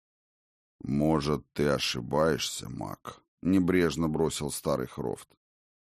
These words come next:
«Может, там нет никаких воинств, нет никаких полков. А все это просто наваждение, сбой в ваших заклятиях, иллюзия,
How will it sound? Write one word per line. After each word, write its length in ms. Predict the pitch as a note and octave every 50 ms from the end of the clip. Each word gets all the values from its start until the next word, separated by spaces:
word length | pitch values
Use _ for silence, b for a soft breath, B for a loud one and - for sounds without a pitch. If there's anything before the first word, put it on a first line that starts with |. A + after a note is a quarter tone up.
| _ _ _ -
«Может, 480 | - B1 C#2 C#2 C2+ C2 C2+ B1+ - _ _
там 360 | - C2+ C2 B1+ C2+ D2+ D#2+ E2+
нет 300 | E2+ D2+ A#1 - _ -
никаких 600 | G1+ - - - - - - G1+ G1+ - - -
воинств, 600 | A1 G#1+ - - - - - - - - _ _ _ _ _ _ _ _ _ _ _ _
нет 400 | - - E2 F2+ F2+ D#2 - -
никаких 500 | A1 A#1+ B1 - - - - - - -
полков. 600 | - - A1 G#1 - - - - - - - _ _ _ _ _ _ _ _ _ _ _ _ -
А 120 | - C#2
все 240 | - - - F#2 F2+
это 180 | D#2+ C2+ D#2
просто 400 | C2+ - E2 E2+ D#2+ - - D#2
наваждение, 920 | D2 D2+ D2+ D#2 D#2+ D#2+ D#2 D2+ D2+ D2 E2 F2 D#2+ D2 C2+ B1+ A1 G#1 A1
сбой 500 | - - D2 D2+ D#2 E2+ F2+ F2 D#2 C#2+
в 100 | C2+ C#2
ваших 420 | D2 D2+ C#2+ C2+ - - C#2+ C#2
заклятиях, 840 | C#2 D2+ D2 - - E2 E2 C#2+ B1 - - G1+ G1+ G1+ - - _ _ _ _ _ -
иллюзия, 720 | F2 F#2 F#2+ F#2+ F2+ F2 D#2 C#2 C2+ A#1+ A1 - - -